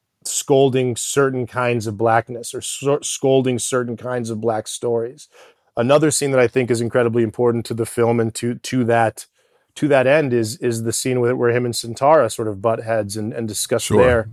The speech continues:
Speaker 2: certainly.
Speaker 1: their sort of, like, different ideological opinions.
Speaker 2: Yeah, Santara is the author of the novel that he, uh, that kinda sends him on this spiral in the first place. Yeah.
Speaker 1: Exactly. And so I just, it also sort of allows us to see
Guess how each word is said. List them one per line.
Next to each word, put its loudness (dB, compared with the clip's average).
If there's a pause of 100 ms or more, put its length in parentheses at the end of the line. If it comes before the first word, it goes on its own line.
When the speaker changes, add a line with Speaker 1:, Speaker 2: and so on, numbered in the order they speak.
Speaker 2:
certainly. -2
Speaker 1:
their 8
sort 2
of, 0
like, 2
different 0
ideological 4
opinions. -8 (340)
Speaker 2:
Yeah, 2
Santara 2
is -4
the -4
author -2
of -6
the -6
novel -4
that -4
he, -4
uh, -6
that -4
kinda 0
sends 0
him 0
on 0
this -4
spiral -2
in -4
the -6
first -6
place. -10
Yeah. 2
Speaker 1:
Exactly. 2
And -6
so 0
I 2
just, -2 (380)
it 2
also 4
sort 2
of -2
allows 2
us 0
to -10
see -2